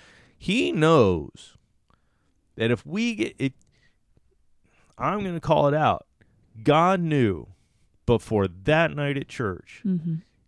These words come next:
Speaker 1: if you had a five dollar bill put in your hand, he
Speaker 2: <laughs>
Speaker 1: knew how impactful that would be to your life.
Speaker 2: He knew.
Speaker 1: And he knew that you would be sitting here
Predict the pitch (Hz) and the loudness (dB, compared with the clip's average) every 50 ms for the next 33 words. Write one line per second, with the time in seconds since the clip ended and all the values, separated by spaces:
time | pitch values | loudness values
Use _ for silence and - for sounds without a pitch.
0 | _ _ _ - - 98 95 - _ - 107 107 123 143 160 170 165 151 131 147 | _ _ _ -6 -4 -4 -4 -6 _ -14 -8 -2 0 0 2 2 0 0 -2 -4
1 | 139 120 104 - - - 127 127 127 120 131 123 123 120 117 107 117 107 98 - | -4 -4 -6 -8 -6 -4 -2 -2 0 0 0 0 0 0 -2 -2 -2 -2 -2 -4
2 | - - 107 110 113 113 113 113 110 113 104 90 82 80 78 - - - - - | -2 -2 -2 -2 -2 -4 -4 -6 -4 -4 -4 -4 -6 -8 -10 -12 -14 -14 -14 -12
3 | - - - - - - - - - - - - - - - 147 156 160 160 165 | -12 -12 -14 -16 -16 -20 -20 -20 -20 -20 -18 -14 -10 -4 0 2 4 4 4 2
4 | 165 170 165 151 143 143 139 139 147 147 143 135 120 104 87 - 180 - _ _ | 0 -2 -2 -2 -2 -2 0 2 4 4 4 4 2 2 0 -4 -8 -10 _ _
5 | - - - _ _ _ _ _ _ _ _ _ _ - - 131 123 127 127 127 | -20 -20 -20 _ _ _ _ _ _ _ _ _ _ -10 -4 0 0 2 2 0
6 | 123 - - 123 110 110 113 - 107 104 92 98 98 87 98 95 85 95 92 90 | -2 -4 -4 -4 -4 -6 -6 -8 -8 -6 -4 -4 -4 -4 -6 -8 -6 -6 -6 -4
7 | 87 87 87 82 85 78 76 67 - - - 226 202 214 240 240 196 165 - - | -4 -4 -4 -6 -6 -8 -12 -14 -20 -12 -6 -4 -4 -2 -4 -4 -6 -8 -4 -4
8 | 107 117 - - - 160 170 170 170 170 165 175 175 160 131 117 101 107 104 85 | -4 -4 -4 -6 -8 -4 -4 -2 -2 0 2 4 4 4 4 4 0 -2 -6 -6
9 | 110 110 110 110 101 92 104 101 - - - 120 110 107 92 87 87 87 78 73 | -8 -8 -8 -8 -8 -8 -10 -10 -10 -8 -10 -8 -8 -8 -8 -8 -10 -12 -12 -12
10 | 73 | -16